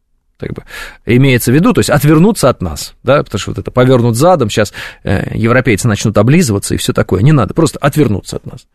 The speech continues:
Давайте смотреть, кто от-, э, отвернулся от нас уже сейчас, а кто к нам повернут лицом, кто с нами взаимодействует, кто готов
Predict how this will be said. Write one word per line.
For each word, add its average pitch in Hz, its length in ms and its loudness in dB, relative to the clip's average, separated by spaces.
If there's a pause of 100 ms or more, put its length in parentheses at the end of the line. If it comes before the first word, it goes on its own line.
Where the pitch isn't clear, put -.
(380)
Давайте 302 200 2
смотреть, 269 400 2
кто 214 220 2
от-, - 180 -2
э, 151 520 4
отвернулся 160 580 2
от 113 100 -2
нас 107 220 -2
уже 113 180 0
сейчас, - 680 -4
а - 140 -2
кто 180 220 2
к - 60 -10
нам 131 200 2
повернут 113 400 0
лицом, 131 340 0
кто - 160 -6
с - 80 -4
нами 92 220 -2
взаимодействует, 101 880 -2
кто - 240 -8
готов 107 380 0